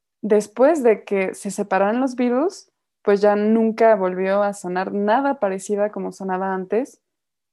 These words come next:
de su separación. Entonces, como les vuelvo a mencionar, esta es una teoría y habrá muchos de nosotros que nos interese y que seguiremos buscando información,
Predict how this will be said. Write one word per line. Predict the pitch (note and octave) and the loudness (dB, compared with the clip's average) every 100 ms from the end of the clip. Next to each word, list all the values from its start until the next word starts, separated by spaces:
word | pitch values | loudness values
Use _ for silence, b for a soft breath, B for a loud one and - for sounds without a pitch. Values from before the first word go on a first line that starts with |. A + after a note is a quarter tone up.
| _ _ _ _ | _ _ _ _
de | C4 A3 | -6 -6
su | G3 | -8
separación. | F3+ - - - - G#3+ _ _ _ _ _ _ - | -10 -6 -6 -6 -14 -16 _ _ _ _ _ _ 0
Entonces, | D4 C#4+ G#3 G3 - - _ | 4 4 2 -4 -10 -14 _
como | - B3 | 0 2
les | B3 B3 | 2 2
vuelvo | A#3 D4 | 2 4
a | E4 | 4
mencionar, | A#3 G3 F#3 F#3 G3 - _ _ _ _ _ _ _ _ - | 2 -2 -4 -4 -6 -10 _ _ _ _ _ _ _ _ 2
esta | C#4 F4+ | 2 2
es | F4 | 0
una | B3+ C4+ C4 | 0 0 -2
teoría | F#3+ F3 F#3 F#3+ D#4 - _ _ - | -2 -2 -2 -4 -6 -10 _ _ -2
y | G#3+ | 2
habrá | F#3+ G#3 | 4 4
muchos | G#3+ A3 B3+ A3+ | 2 -2 -4 -4
de | |
nosotros | F#3 F#3 G3 G#3 G#3+ | -6 -6 -6 -4 -6
que | - G3 | -6 -6
nos | F#3+ F#3 | -6 -6
interese | F#3+ F3+ F#3+ G3+ A3 C#4 | -8 -4 0 0 0 -4
y | |
que | C4+ G#3 | -2 -4
seguiremos | F#3+ F#3+ F#3 G3 G3+ | -4 -6 -4 -4 -6
buscando | F#3+ - G3+ | -10 -8 -6
información, | G3 F#3+ F3 G3 - G#3 C4+ | -6 -6 -8 -8 -8 -4 -4